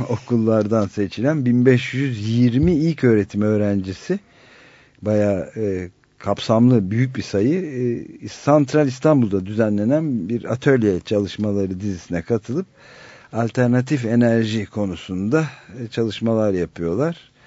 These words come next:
Ve on sekiz Ekim'de de, e, kapanıyor Santral İstanbul'da proje. E, ener-, eğitimcilerle de kültür sanat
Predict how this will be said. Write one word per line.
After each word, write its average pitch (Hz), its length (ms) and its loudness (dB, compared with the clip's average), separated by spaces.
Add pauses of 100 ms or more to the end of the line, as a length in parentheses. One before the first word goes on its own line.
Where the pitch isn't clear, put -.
(720)
Ve 110 260 0
on 131 160 -2
sekiz 110 440 -10
Ekim'de 104 600 -8
de, 139 140 -2 (760)
e, 107 100 -6 (1080)
kapanıyor 110 560 0 (320)
Santral 90 520 -6
İstanbul'da 85 720 -4
proje. 85 380 -4
E, 90 340 -4
ener-, 98 640 -6
eğitimcilerle 90 960 -6
de 127 140 -2 (920)
kültür 98 420 -8
sanat 95 380 -4